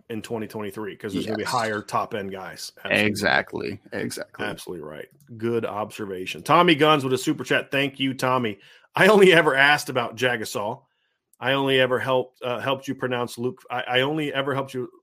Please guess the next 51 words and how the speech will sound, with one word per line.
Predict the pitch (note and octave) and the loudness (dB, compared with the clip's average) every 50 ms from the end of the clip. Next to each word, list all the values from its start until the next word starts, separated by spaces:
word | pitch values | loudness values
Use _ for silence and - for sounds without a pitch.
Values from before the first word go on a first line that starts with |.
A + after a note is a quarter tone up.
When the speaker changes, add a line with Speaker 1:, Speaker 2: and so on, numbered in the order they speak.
| _ _ | _ _
Speaker 1:
pronounce | - C#3 C3 C3 B2 A2 - - | -8 -6 -4 -4 -4 -6 -6 -8
Luke | B2+ C3 A2 - | -8 -8 -8 -8
Fickell's | - C3+ A#2+ - A2+ G2+ | -8 -8 -8 -8 -10 -10
name, | A2+ A2+ G#2+ G#2+ G#2+ A2 - | -8 -8 -6 -6 -8 -8 -10
and | A2 G#2 | -12 -12
I | G#2 | -12
just | G#2 G2+ A2+ A2 - - _ | -12 -10 -12 -12 -12 -14 _
missed | - A2 G#2+ G#2+ G2+ - - _ - | -14 -12 -12 -12 -12 -14 -16 _ -16
my | G#2+ G2 G2 G2 - | -14 -12 -12 -14 -12
<laughs> | - | -12
exit." | - - - G3 F3 - - - - - - - - - _ - - _ _ - - _ _ - - - _ - - - - _ C#3+ - - - _ - | -12 -8 -6 -4 -4 -4 -4 -6 -10 -18 -16 -16 -16 -14 _ -14 -14 _ _ -16 -16 _ _ -14 -14 -12 _ -12 -12 -12 -16 _ -20 -20 -20 -18 _ -4
Tommy's | C#3+ D3 D3 D3 C3+ B2 | -2 0 0 0 0 -2
a | D3 | -4
truck | B2+ - - D#3 B2+ - | 0 2 2 2 2 0
driver, | - C3 A2 G#2 - - C3+ - B2+ - - _ - | -4 -6 -6 -6 -8 -12 -14 -14 -14 -14 -14 _ -20
<laughs> | - - - - | -20 -20 -16 -8
so | - - - - - - G3+ - - - - - - A3+ F#3+ - - | -2 -2 -2 0 2 2 2 2 0 -2 -4 0 0 0 0 0 -2
his | G3 F3+ - - | -4 -4 -4 -4
super | - F#3 - - F3 | -4 -4 -2 -4 -6
chats. | E3 - - D#3 D3 C#3 | -4 -2 0 0 0 2
That's | - F3+ G#3 G3+ | 2 2 2 0
what | - - - | -2 -12 -14
you | E3 | -14
get. | C#3 D3 G#3 A3+ F#3+ - - _ _ _ _ _ | -4 2 4 4 4 2 0 _ _ _ _ _
<laughs> | _ - _ _ _ - | _ -20 _ _ _ 0
That's | C4 A#3+ - - | 0 0 0 -2
what | - G#3 - - | -8 -10 -8 -6
you | G3+ | -8
get | F3 C#3+ D#3 F3+ E3 - | -4 0 2 2 2 2
for | - | -2
messing | C#3+ C#3+ D3 D3 C#3+ - C#3 | -6 -4 -4 -4 -4 -4 -6
us | B2+ B2 - | -6 -6 -4
up. | C#3+ C3 A#2+ - _ _ _ _ - - - _ _ _ - | -4 -4 -4 -6 _ _ _ _ -20 -20 -20 _ _ _ -2
Uh, | B2 B2+ B2 | -2 0 0
N | - D3 D3+ D#3+ | 2 2 2 4
H | E3+ E3 D#3+ D3 C3+ - - | 6 4 4 4 0 -4 -6
with | C#3 C3+ | -4 -4
a | B2+ | -4
s-, | A#2+ - | -6 -6
with | - - C#3 C3+ | -4 -2 0 2
a, | C3+ C3 B2+ B2 C3 B2 | 2 2 2 2 2 0
uh, | |
not | A#2+ B2+ C#3 C#3+ D3+ D3+ | 0 0 0 0 2 2
all | D3 C#3+ C#3 | 0 0 0
football | C#3 - D3 C3 C#3+ C3 | -2 -4 -4 -2 -2 -2
related, | B2+ B2+ B2+ B2 C3 D3 D3 C3+ | -2 -2 -2 -2 -2 -4 -4 -6
but | B2 A#2+ - | -6 -6 -6
what | A#2+ C3 D3 D#3 | -6 -6 -6 -6
is | D3 B2+ | -8 -10
your | C3+ C3+ | -10 -6
most | C3 B2+ A#2+ A#2 - - | -4 -4 -4 -4 -6 -12